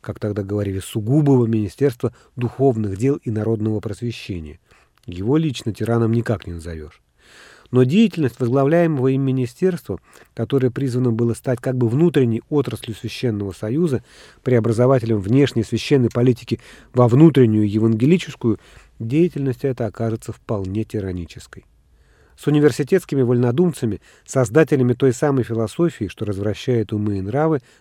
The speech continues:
разговор будет вообще короткий. Став попечителем округа, Магнитский в девятнадцатом году возьмётся за Казанский университет,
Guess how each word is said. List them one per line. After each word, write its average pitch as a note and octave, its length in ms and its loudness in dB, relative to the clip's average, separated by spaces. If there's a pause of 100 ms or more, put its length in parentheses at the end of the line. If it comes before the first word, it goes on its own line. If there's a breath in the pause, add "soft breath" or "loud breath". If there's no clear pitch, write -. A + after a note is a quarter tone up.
разговор C3+ 440 4
будет C#3+ 260 0
вообще B2 440 0
короткий. B2 640 -6 (560 soft breath)
Став - 360 0
попечителем C3+ 680 -2
округа, C#3+ 400 0 (320 soft breath)
Магнитский B2+ 520 0
в A#2 60 0
девятнадцатом B2 680 0
году B2 360 0 (220 soft breath)
возьмётся B2+ 480 0
за A#2 100 -2
Казанский A#2+ 540 -2
университет, A#2+ 760 -4